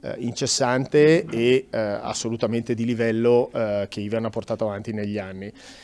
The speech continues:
E quanto al benemerito dello sport, eh, abbiamo attribuito, eh, il premio Aldo Simonelli, eh, del rugby, eh, di Sondalo, proprio perché il rugby di Sondalo, che ha una sua storia, una sua valenza positiva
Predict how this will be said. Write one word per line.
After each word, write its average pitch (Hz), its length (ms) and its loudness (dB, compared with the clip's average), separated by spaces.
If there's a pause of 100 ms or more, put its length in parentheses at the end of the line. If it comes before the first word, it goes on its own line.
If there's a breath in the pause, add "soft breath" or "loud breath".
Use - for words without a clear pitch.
(240 loud breath)
E 147 140 4
quanto 151 320 6
al 139 80 6
benemerito 139 600 2
dello 131 200 2
sport, 131 480 2
eh, 160 320 6
abbiamo 117 400 -4
attribuito, 113 600 -4
eh, 107 160 -6
il 104 80 -8
premio 113 380 -4
Aldo 110 300 -6
Simonelli, 123 800 -2 (260 loud breath)
eh, 98 220 -6
del 110 120 -4
rugby, 107 540 -2
eh, 98 460 -4
di 110 100 -6
Sondalo, 117 600 0
proprio 113 320 -6
perché 113 560 -4
il 98 100 -12
rugby 104 240 -8
di 110 80 -6
Sondalo, 107 560 -2
che 98 200 -12
ha 98 120 -8
una 98 220 -10
sua 95 160 -14
storia, 101 320 -10
una 98 80 -12
sua 107 160 -12
valenza 104 420 -8
positiva 101 580 -8